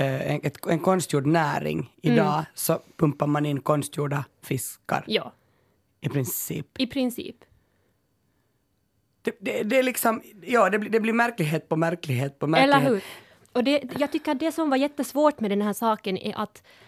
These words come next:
Speaker 2: det inte finns ett simpelt svar till vad man borde göra åt saken, eftersom, eh, jag känner inte till historien av den här lagstiftningen, men jag antar att den har liksom blivit stiftad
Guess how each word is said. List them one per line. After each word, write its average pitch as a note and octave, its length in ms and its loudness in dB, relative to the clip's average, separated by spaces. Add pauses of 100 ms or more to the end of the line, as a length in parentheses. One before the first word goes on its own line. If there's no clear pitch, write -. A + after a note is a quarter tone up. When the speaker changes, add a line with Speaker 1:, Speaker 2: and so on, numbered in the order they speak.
(160)
Speaker 2:
det C4+ 160 0
inte D4+ 360 0
finns A#3+ 640 -4 (200)
ett G#3 180 -4
simpelt A3+ 600 -2
svar G3+ 440 0
till G#3+ 100 -8
vad F#3 120 -4
man F#3 160 -2
borde F#3 240 -4
göra G3 300 -4
åt G3 200 -8
saken, G#3+ 360 -10
eftersom, G#3 540 -2 (400)
eh, G#3+ 320 2 (480)
jag B3 280 4 (120)
känner C4+ 260 4
inte A#3+ 180 0
till B3 200 -2
historien G3+ 540 -2
av F3+ 100 -4
den F#3 100 -8
här F#3 120 -8
lagstiftningen, G3+ 720 -2
men G3+ 120 -2
jag G3+ 140 -2
antar F#3 480 2
att F#3+ 160 -4
den G3+ 380 0 (320)
har G3+ 240 -4
liksom G3 360 -2
blivit G3+ 520 -2 (240)
stiftad F#3+ 640 -4